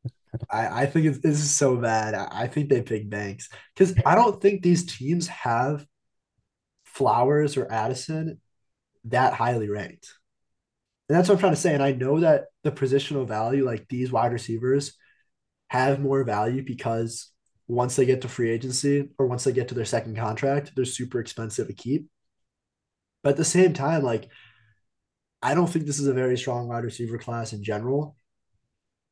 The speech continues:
And so I definitely see a situation where you have Johnston go, you have Njigba go, um, and then you have a little bit of a waiting game. And maybe there's a run on wide receivers with teams trading up to, to get their guy.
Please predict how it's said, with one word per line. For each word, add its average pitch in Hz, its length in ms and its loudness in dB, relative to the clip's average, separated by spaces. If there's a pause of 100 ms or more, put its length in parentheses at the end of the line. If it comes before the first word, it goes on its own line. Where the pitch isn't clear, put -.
(140)
And 120 140 -4
so 135 440 4
I 131 100 0
definitely 147 440 2
see 156 140 0
a 143 40 -2
situation 135 560 2
where 120 100 -2
you 117 100 -2
have 135 340 -2 (100)
Johnston 127 600 -2
go, 120 480 -2 (100)
you 127 60 2
have 120 360 2
Njigba 127 540 2
go, 113 500 0 (560)
um, 120 220 -2
and 120 80 0
then 143 80 4
you 175 60 6
have 170 100 6
a 180 40 4
little 165 200 4
bit 143 300 0 (180)
of 135 100 -2
a 131 60 2
waiting 120 360 -2
game. 101 400 -8 (280)
And 120 240 -2
maybe 131 280 4
there's 139 180 4
a 135 80 4
run 123 240 0
on 131 140 0
wide 123 180 -2
receivers 131 520 -2
with 117 160 -6
teams 123 280 -4
trading 120 380 -4
up 113 160 -6
to, 113 400 -8
to 123 80 -4
get 110 220 -6
their 113 140 -2
guy. 123 540 -2